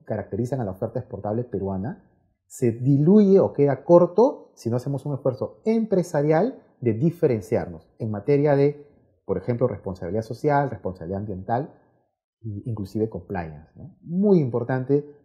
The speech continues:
para que puedan tener suficientes argumentos y no los argumentos convencionales de orgánico. Ahora hay muchos países exportadores, por ejemplo, de orgánico.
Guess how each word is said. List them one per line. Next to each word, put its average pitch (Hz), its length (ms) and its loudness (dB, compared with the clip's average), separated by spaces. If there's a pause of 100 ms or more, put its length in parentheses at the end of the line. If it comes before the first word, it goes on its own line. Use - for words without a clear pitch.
para 107 160 -2
que 107 100 -8
puedan 131 260 -2
tener 123 180 -2
suficientes 123 560 -6
argumentos 110 640 -4
y 107 80 -4
no 117 100 -2
los 135 160 -2
argumentos 107 400 -4
convencionales 107 540 -4
de 117 40 0
orgánico. 117 520 -2
Ahora 113 200 -2
hay 113 60 -4
muchos 131 360 -2
países 110 460 -4 (400)
exportadores, 104 580 -2
por 95 140 -6
ejemplo, 104 320 -8
de 98 60 -4
orgánico. 92 380 -6